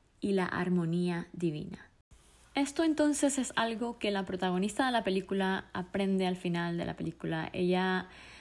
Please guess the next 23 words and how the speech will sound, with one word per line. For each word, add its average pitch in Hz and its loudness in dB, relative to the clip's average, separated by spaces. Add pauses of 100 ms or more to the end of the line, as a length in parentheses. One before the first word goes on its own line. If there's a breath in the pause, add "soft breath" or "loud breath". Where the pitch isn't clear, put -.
se - -2
da 180 2
cuenta 202 0
de 185 0
que 180 0
sus - -6
creencias 196 0
en 180 0
el 175 0
amor, 220 0
sus - -6
creencias 185 0
en, 180 2 (440 loud breath)
en 196 2
lo 190 4
que 196 4
era 208 4
tener 190 2
una 190 4
vida 180 2
perfecta, 190 0
entre 180 0
comillas, 175 2